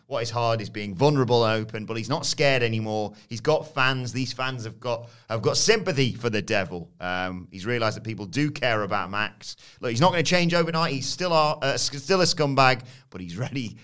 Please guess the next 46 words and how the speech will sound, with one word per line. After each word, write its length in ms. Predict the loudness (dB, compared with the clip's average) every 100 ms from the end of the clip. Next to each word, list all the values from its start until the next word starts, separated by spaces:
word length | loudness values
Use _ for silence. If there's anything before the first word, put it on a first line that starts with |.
| _
to 140 | -8
be 240 | -4 -4 0
our 340 | 4 4 4 0
scumbag." 720 | -2 0 0 0 -4 -6 -6
And 100 | -10
the 60 | -4
fans 340 | -2 -2 -4
chant 360 | -6 -6 -6 -4
that. 200 | -4 -6 -14 -20 -20 -10
Um, 440 | -6 -4 -4 -8 -12
and 60 | -8
he 60 | -2
says, 180 | -2
"There's 140 | 0 2
one 180 | 2 6
person 380 | 6 6 4
that 160 | -2 0
taught 260 | 4 4 4
me, 320 | 0 -2 -4 -6
uh, 280 | -4 -2 -4
that 120 | -4
living 240 | -4 -4
with 120 | -6 -4
hate 180 | -4 -2
in 40 |
my 140 | -2
heart 240 | 0 0 0
is 80 | 4
no 160 | 4
way 160 | 6 2
to 100 | -2
live 160 | -6
at 40 | -6
all." 320 | -8 -8 -10 -16 _ _
And 80 |
he 40 | -20
brings 320 | -10 -8 -4 -2
out 200 | -4 -4
his 160 | -8
best 420 | -8 0 2 2 -2
friend 280 | -2 -2 -4
at 100 | -8
the 80 |
time, 240 | -10 -12 -12 -16 -20 -4 4
Adam 480 | 6 8 6 4
Cole, 580 | 0 4 4 4 0 -2